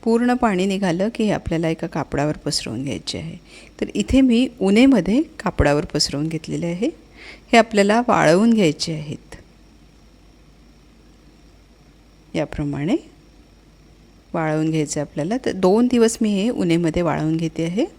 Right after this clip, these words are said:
दोन दिवसानंतर आपण बघूयात. तर हे बघा, छान असे हे काप तयार झालेले आहे आणि उन्हेमध्ये कडक असं वाळवून झालेले आहेत आपले. तर याचे आता आपल्याला फ्रेंच फ्राईज कसे करायचे हे आपण वर्षभरासाठी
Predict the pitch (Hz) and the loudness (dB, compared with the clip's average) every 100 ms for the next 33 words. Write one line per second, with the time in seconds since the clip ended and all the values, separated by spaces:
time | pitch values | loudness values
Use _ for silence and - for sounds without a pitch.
0 | - - - - - - - - - - | -20 -20 -20 -20 -20 -20 -20 -20 -20 -20
1 | - - - - _ _ 180 165 175 170 | -20 -20 -20 -20 _ _ -2 0 2 0
2 | - 165 156 160 151 - 151 151 147 160 | 0 -2 -2 -2 -6 -4 -4 -4 -4 -2
3 | 285 - - - _ - - - 170 156 | -2 -4 -16 -20 _ -20 -14 -8 -2 -2
4 | 135 147 156 - 208 220 208 208 214 262 | -4 -8 -8 -6 -2 -2 -2 0 0 0
5 | 185 170 - 165 165 185 185 180 190 190 | -2 -4 -2 0 0 -2 -2 -2 -2 -2
6 | 220 339 - 202 - 180 180 190 190 226 | 0 0 0 0 -2 -2 0 0 -2 -2
7 | 226 180 185 180 - 180 165 151 156 165 | -2 -4 -2 -2 -4 -4 -2 -2 -2 -2
8 | 151 139 135 131 156 - 156 151 - - | -2 -4 -4 -6 -8 -10 -10 -10 -12 -16
9 | - - - - - - - - - - | -20 -20 -20 -20 -20 -20 -20 -20 -20 -20
10 | - 233 220 196 196 - 262 247 202 185 | -2 2 4 4 4 0 0 0 -2 -2
11 | 180 190 - 170 165 - - 190 - 175 | -4 -4 0 0 0 -2 -6 -6 -4 -6
12 | - - - 135 - 175 170 - 226 202 | -6 -8 -8 -8 -8 -10 -10 2 2 2
13 | 202 254 233 180 - 196 185 185 180 160 | 0 -2 0 0 0 2 2 2 -2 -2
14 | 214 | -4